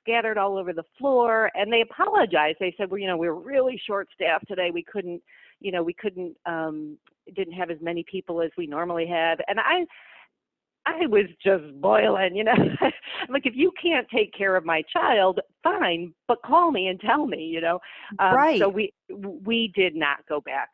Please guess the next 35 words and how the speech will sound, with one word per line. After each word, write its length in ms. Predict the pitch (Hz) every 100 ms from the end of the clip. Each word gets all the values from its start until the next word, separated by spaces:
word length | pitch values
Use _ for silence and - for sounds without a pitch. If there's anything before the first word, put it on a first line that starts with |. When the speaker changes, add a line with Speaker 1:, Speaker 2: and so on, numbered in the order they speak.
| -
Speaker 1:
I 160 | 185 185
put 140 | 214 175
my 160 | 170
notice 320 | 151 156 151 -
in 140 | 147
the 80 | 147
next 300 | 143 139 _
day 400 | - 165 160 151 _
and, 360 | 160 151 151 151 -
um, 380 | 160 151 147 151 -
ended 280 | 170 214 233
up 100 | 240 _
staying, 480 | - 214 220 226 226 202 _ _ _ _ -
um, 480 | 196 185 185 170 175
as 80 | 185 185
a 60 |
full-time 580 | - 196 202 208 196 196
mom 560 | 190 196 196 202 196 180
for 100 | 175
about 240 | 175 165 -
ten 200 | 185 170
years 260 | 170 143 139 -
until, 420 | 147 165 151 147 -
uh, 300 | 156 147 139 143 -
little 260 | 151 151 147
Ben 260 | 147 143
went 120 | 139 139
off 160 | 135
to 60 | -
kindergarten. 600 | - 139 135 - 156 151 _ _ _ _ _ _ _ _ _ _ _ _ _ -
Speaker 2:
So 260 | - 214
one 340 | 190 196 233 247
turned 280 | 254 240
into 220 | 226 214 202
three. 640 | - 185 180 170 156 202